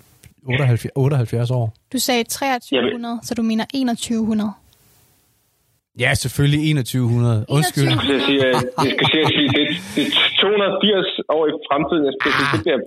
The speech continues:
Speaker 1: Ah, undskyld.
Speaker 3: fandme
Speaker 1: Ja, ja. Ja,
Speaker 3: Ja,
Speaker 1: ja.
Speaker 3: okay.
Speaker 1: Altså,
Speaker 3: Du mener
Speaker 1: i
Speaker 3: om firs år?
Speaker 1: enogtyve hundrede, om otteoghalvfjerds år.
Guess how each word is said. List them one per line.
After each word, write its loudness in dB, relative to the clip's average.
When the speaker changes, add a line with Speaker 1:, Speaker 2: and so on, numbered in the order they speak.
Speaker 1:
Ah, 4
undskyld. 2
Speaker 3:
fandme 2
Speaker 1:
Ja, 2
ja. 2
Ja, 0
Speaker 3:
Ja, 2
Speaker 1:
ja. 2
Speaker 3:
okay. 2
Speaker 1:
Altså, 0
Speaker 3:
Du 0
mener 2
Speaker 1:
i 2
Speaker 3:
om 2
firs 2
år? 2
Speaker 1:
enogtyve 2
hundrede, 0
om 0
otteoghalvfjerds 0
år. -2